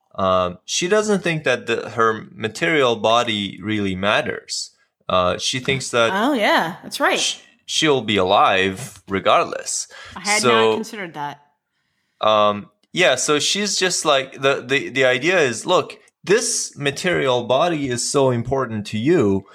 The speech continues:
Speaker 1: so are you willing to give up this code to save this material body? It doesn't matter to me. I, I'm still gonna be alive." Um,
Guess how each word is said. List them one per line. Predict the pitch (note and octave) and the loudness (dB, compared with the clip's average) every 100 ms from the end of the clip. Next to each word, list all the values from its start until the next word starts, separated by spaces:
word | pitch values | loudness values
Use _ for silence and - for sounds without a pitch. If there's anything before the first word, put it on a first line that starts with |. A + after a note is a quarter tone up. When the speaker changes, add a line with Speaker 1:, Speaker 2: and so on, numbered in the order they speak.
| - | -20
Speaker 1:
so | - - C3+ A#2 A2+ A2 G#2 - _ _ | -8 -4 2 4 4 2 -2 -8 _ _
are | A#2 | 0
you | A#2+ A#2+ | 0 2
willing | D3 D3 | 2 0
to | C3 | -4
give | A#2 B2 | -2 0
up | A#2+ G#2+ | 0 0
this | G#2 - | -4 -8
code | - C3+ A2 G2+ - _ _ _ - | -2 0 2 0 -4 _ _ _ -8
to | A#2 | -4
save | - C3 A#2+ G#2 | -2 0 0 0
this | A2 - | -4 -4
material | G#2 G2 A#2 A2+ F#2+ | -6 -6 -2 -2 -2
body? | F2+ A#2 A#2 F#2+ | 0 0 0 -2
It | A2+ | 0
doesn't | D#3+ C#3+ B2+ | 0 0 2
matter | C3 A2+ | 2 0
to | G2+ - | -2 -6
me. | F2 C#3 A2+ F2+ D#3 _ _ _ | -8 -6 -4 -6 -10 _ _ _
I, | E2 E2 C2 A#2+ | -2 -2 0 0
I'm | D#3+ | 0
still | C3+ - G2+ | -4 -4 -4
gonna | G2 F#2+ F2+ | -2 -4 -4
be | F2 | -4
alive." | E2 G2+ A2+ F2 - _ _ _ _ _ | 0 2 2 0 -4 _ _ _ _ _
Um, | - F#2+ F#2 F2+ F2+ | -8 -4 -4 -6 -10